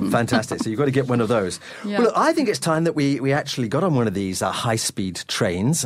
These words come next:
Speaker 1: and sped our way from Madrid to Barcelona, because whilst I think of Madrid as being quintessentially Spanish, I,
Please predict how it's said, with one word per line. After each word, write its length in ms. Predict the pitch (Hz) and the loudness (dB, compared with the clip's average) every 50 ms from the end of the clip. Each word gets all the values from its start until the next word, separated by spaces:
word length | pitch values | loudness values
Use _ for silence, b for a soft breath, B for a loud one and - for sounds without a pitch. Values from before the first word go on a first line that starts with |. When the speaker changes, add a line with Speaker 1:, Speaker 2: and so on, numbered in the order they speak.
| 110 - | -4 -2
Speaker 1:
and 600 | 110 110 107 107 104 107 104 104 101 95 - - | 0 0 2 2 2 2 2 0 0 -2 -2 -2
sped 340 | - - - - 151 165 175 | -2 -2 -2 0 0 2 2
our 140 | 160 131 113 | 2 2 2
way 220 | 110 107 104 104 | 0 0 0 -2
from 460 | 98 - - 131 120 117 113 113 107 - | -4 -4 -2 -2 0 0 0 0 -2 -2
Madrid 680 | - 110 107 107 101 92 - 110 151 175 117 98 113 127 B B B B B _ | -2 -2 -2 -2 -2 -4 -2 -2 0 0 0 0 -2 -6 B B B B B _
to 100 | - 143 | -6 -4
Barcelona, 960 | 120 - - - - - 113 104 - - - 120 131 165 214 202 131 101 82 B B B B B B B - | -4 -4 -8 -8 -4 -2 -2 -2 -2 0 0 2 2 4 4 2 2 0 -2 B B B B B B B -8
because 320 | 143 131 151 151 135 127 - - - 107 - - _ _ _ _ - | -4 -2 0 0 0 0 -4 -10 -18 -20 -20 -20 _ _ _ _ -14
whilst 420 | 135 120 120 147 220 254 247 - | -6 -2 0 0 0 0 0 0
I 100 | 240 180 | -2 -2
think 200 | - - 151 135 | 0 -2 -2 -2
of 100 | 131 110 | -2 -2
Madrid 300 | 113 113 101 - 117 104 | -2 -2 0 -2 -2 -2
as 60 | 98 | -2
being 200 | - 117 107 101 | -2 -2 -2 -2
quintessentially 760 | - - 143 147 - - - 120 113 113 - - 90 87 85 | -2 -2 -2 -2 -2 0 0 0 0 0 0 -2 -4 -4 -4
Spanish, 500 | - - - - - 139 135 120 101 - | -4 -4 -4 -2 0 2 2 2 0 0
I, 120 | - - | -2 -4